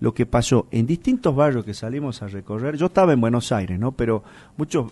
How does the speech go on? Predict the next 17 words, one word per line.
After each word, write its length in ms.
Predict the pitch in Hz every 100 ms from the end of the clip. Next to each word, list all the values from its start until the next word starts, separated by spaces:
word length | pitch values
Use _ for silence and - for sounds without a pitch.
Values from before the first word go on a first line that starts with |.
| -
muchos 300 | 135 139 107
de 100 | 104
los 140 | 104
inspectores 500 | 113 117 113 151 139
fueron 340 | - 160 160
a 80 | 117
recorrer 460 | 101 104 113 117 131
ese 220 | 120 110
día 140 | 127 156
y 40 |
me 80 | 123
mostraban 460 | 113 117 143 151
fotos. 400 | 120 120 104 92 - - -
María 280 | 127 143 113
Esther, 400 | - 117 107 98
Escalabrini, 680 | 123 - 104 104 107 104
Ortiz. 540 | 95 - - 104 98